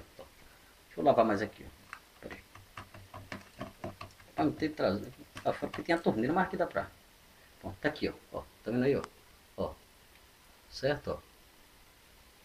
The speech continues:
Você tá bom pra pegar aí, ó? Vou abrir mais aqui, ó. Ó. Essas são raízes chamadas raízes de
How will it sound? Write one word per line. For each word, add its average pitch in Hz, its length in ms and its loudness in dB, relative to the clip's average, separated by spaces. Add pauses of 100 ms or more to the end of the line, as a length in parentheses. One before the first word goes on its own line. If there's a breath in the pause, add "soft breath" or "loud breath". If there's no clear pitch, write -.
(640)
Você 156 140 2
tá 143 120 6
bom 135 160 8
pra 123 100 8
pegar 117 340 10
aí, 139 180 10
ó? 92 60 6 (380)
Vou 113 80 -4
abrir 117 140 2
mais 104 180 4
aqui, 98 280 -2
ó. 80 40 -4 (160)
Ó. 92 100 -6 (760)
Essas 202 340 10
são 226 200 8
raízes 160 540 8 (240)
chamadas 139 380 4
raízes 156 480 6
de 196 200 2